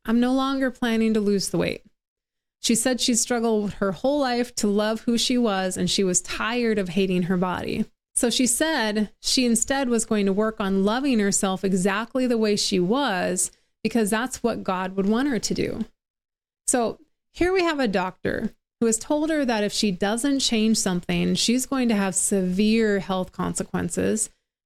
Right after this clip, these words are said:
And then we have society and religious beliefs that are telling her that the right thing to do is to change her perspective of herself and not her body,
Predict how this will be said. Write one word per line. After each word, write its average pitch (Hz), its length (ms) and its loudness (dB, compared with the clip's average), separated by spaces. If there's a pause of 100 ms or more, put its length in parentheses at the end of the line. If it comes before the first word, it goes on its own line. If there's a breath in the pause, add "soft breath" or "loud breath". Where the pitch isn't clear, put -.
And 220 140 6
then 349 180 4
we 392 120 4
have 285 180 2
society 214 720 0
and 196 200 2
religious 254 520 2
beliefs 185 460 0
that 208 140 0
are 196 80 0
telling 254 400 0
her 202 240 2
that 185 160 -2
the 185 100 2
right 214 480 -2
thing 196 220 2
to - 100 0
do 180 320 4
is 175 240 0
to 185 140 0
change 220 420 0
her 196 100 -2
perspective 196 760 -2
of 175 160 -2
herself 175 560 -2
and 185 180 0
not 185 240 -2
her 180 120 -2
body, - 520 -6